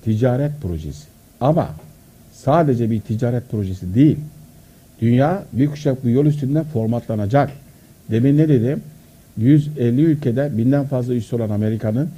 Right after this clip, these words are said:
hepsinin böyle geri geri çekilip Çin üslerini göreceğiz. Plan bu. Çin askerlerini göreceğiz.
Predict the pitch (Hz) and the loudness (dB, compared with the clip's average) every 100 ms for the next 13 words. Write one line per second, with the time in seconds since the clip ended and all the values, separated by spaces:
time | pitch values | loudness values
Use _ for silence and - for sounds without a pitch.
0 | - - - - - - 185 185 156 127 | -18 -20 -20 -20 -20 -2 0 0 0 2
1 | 127 147 135 123 143 131 113 98 135 135 | 4 4 4 2 2 2 0 0 -2 0
2 | 185 190 - - 190 135 - 104 92 85 | -2 -4 -12 -2 2 2 -2 -4 -2 -4
3 | 78 90 85 - 160 190 185 90 - - | -6 -10 -14 -4 -2 -2 -2 -6 -8 -20
4 | _ - - - - - - - 190 160 | _ -20 -20 -20 -20 -20 -20 2 2 2
5 | - 113 104 90 87 80 76 117 | -2 -4 -2 -4 -4 -6 -10 -18